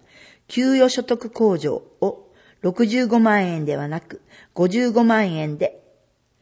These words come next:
算定します。後期高齢者医療制度に加入する前日まで、社会保険の被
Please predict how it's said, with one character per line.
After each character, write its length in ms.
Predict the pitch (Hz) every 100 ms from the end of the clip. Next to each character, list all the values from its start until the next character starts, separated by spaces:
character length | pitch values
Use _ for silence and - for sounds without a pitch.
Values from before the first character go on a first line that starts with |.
| _
算 260 | - 185 190
定 220 | - 160
し 180 | 156 143
ま 140 | 143
す。 280 | 147 - - _ _ _ _ _ _ _ _ -
後 260 | 277 277
期 120 | 262 -
高 300 | - 233 233
齢 200 | 220 208
者 260 | - - -
医 120 | 175
療 220 | 196 247 247
制 240 | 247 220
度 120 | 180
に 120 | 147
加 160 | - 185
入 240 | 185 214
す 160 | 208 -
る 240 | 165 - -
前 140 | 190
日 340 | 208 196 202 180
ま 140 | 175
で、 240 | - - _ _ - - - -
社 160 | 196
会 240 | 196 254 262
保 140 | 233
険 240 | 233 180
の 200 | 156 135 -
被 340 | - 220 -